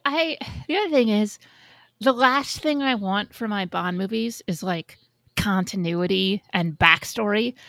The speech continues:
So these Daniel Craig movies, as much as I love Daniel Craig and think he, as a performer, is a great James Bond, I don't, I don't need it. I don't want it. I want them all just to be standalone spies doing shit stories. And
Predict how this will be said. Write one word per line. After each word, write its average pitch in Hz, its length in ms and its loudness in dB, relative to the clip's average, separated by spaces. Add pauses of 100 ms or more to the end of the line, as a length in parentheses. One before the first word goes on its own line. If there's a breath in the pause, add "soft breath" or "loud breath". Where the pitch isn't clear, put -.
(140 loud breath)
So 240 180 0
these 294 180 -2
Daniel 247 300 0
Craig 196 280 0
movies, 180 320 -2
as 190 140 -4
much 285 200 2
as - 80 -8
I 208 80 2
love 202 180 0
Daniel 175 240 -2
Craig 208 260 -2
and 190 120 -2
think 185 200 -4
he, 254 520 0 (160)
as 233 180 4
a 208 60 0
performer, 202 640 -4 (200)
is 196 180 6
a 180 100 0
great 185 260 0
James 175 280 -4
Bond, 214 360 0 (420 loud breath)
I 226 140 2
don't, 233 240 2
I 220 140 2
don't 220 180 4
need 220 160 4
it. 185 160 0
I 180 140 0
don't 175 140 0
want 240 200 6
it. 247 160 -2
I 196 60 4
want 202 180 4
them 202 120 4
all 254 200 8
just 247 180 0
to 214 60 -8
be 208 100 -2
standalone 226 840 0 (400 soft breath)
spies 208 560 4
doing 190 260 4
shit 175 240 -4
stories. 165 540 -6 (360 soft breath)
And 175 500 -2